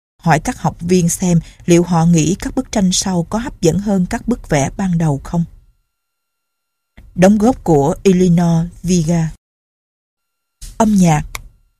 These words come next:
Hát các bài hát ca ngợi đại gia đình thế giới như bài One Family, Một Gia Đình của Red Grammer, hoặc năm đoạn nhạc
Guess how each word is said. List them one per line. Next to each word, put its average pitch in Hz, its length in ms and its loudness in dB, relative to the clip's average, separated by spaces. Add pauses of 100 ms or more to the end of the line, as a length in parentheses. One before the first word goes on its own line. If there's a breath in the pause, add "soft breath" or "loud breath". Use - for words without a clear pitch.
(1000)
Hát 220 260 2 (100)
các - 240 -4
bài 156 120 2
hát 196 260 -2
ca 214 120 0
ngợi 151 320 2
đại 151 200 0
gia 185 120 0
đình 170 240 4
thế 208 120 -2
giới 196 360 2 (300 loud breath)
như 233 120 4
bài 175 340 2 (280 loud breath)
One 190 160 4
Family, 190 640 2 (320 soft breath)
Một 160 240 2
Gia 175 140 2
Đình 160 240 4 (260 loud breath)
của 156 380 -2
Red 233 140 0 (120)
Grammer, 165 520 4 (920)
hoặc 190 160 0 (260)
năm 226 320 2
đoạn 254 240 2
nhạc 160 220 2